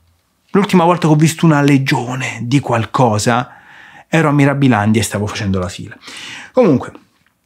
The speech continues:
torniamo al, al nostro... Ecco. Abbiamo un'altra linea narrativa che è quella di, eh, Nori. Nori, ehm, è una pelopiede. Lei è una pelopiede. Credo siano gli antenati degli Hobbit, perché sono piccolini,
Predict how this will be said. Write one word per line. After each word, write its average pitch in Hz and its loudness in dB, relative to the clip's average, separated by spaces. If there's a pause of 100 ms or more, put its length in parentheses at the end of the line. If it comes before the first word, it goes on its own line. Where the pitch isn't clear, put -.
(460)
torniamo 143 2
al, 127 4
al 120 2
nostro... 117 0 (1000)
Ecco. - -8 (520)
Abbiamo 208 2
un'altra 160 0 (100)
linea 123 4
narrativa 160 2
che 165 -2
è 156 -6
quella 175 2
di, 160 2
eh, 117 0
Nori. 110 2
Nori, 120 2 (300)
ehm, 160 2 (100)
è 196 0
una 190 2
pelopiede. 226 0
Lei 208 2
è - 4
una 185 2
pelopiede. 123 0
Credo 262 2
siano 156 2
gli 143 4
antenati 156 0
degli 117 2
Hobbit, 139 0
perché 160 0
sono 131 0
piccolini, 208 4